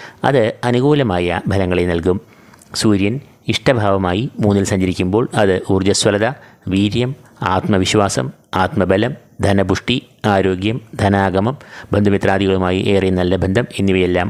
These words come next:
അനുഭവത്തിൽ നൽകും. നാലാം ഭാവം എന്നത് മാതാവ്, കുടുംബം എന്നിവയെല്ലാം കുറിക്കുന്ന ഭാവമാകുന്നു.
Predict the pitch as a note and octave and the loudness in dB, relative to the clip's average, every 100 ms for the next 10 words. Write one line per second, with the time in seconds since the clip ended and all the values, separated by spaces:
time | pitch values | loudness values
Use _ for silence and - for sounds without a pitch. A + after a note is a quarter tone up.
0 | G2+ F#2 F2+ E2+ F2 F2+ F2+ E2 F2+ - | -2 0 -2 0 -2 0 0 0 -2 -4
1 | - - - - - A2+ A#2+ C3+ C3 C#3+ | -14 -18 -20 -10 -2 0 0 -2 -2 -2
2 | C#3+ B2+ A2 G2+ G2+ G#2 F#2+ F#2+ G2 F#2+ | 0 2 2 2 0 0 2 2 2 0
3 | G2+ G#2+ - - G2 F#2 G2 A2 G2 F#2+ | -2 -4 -6 -2 0 2 0 0 -2 0
4 | G2 G2+ F#2 F#2 F#2 F#2+ F#2+ F2+ F2 F#2+ | 0 0 0 0 0 -2 -2 -2 -2 0
5 | F#2 F#2 G#2 F2 F2 | 0 0 0 0 -2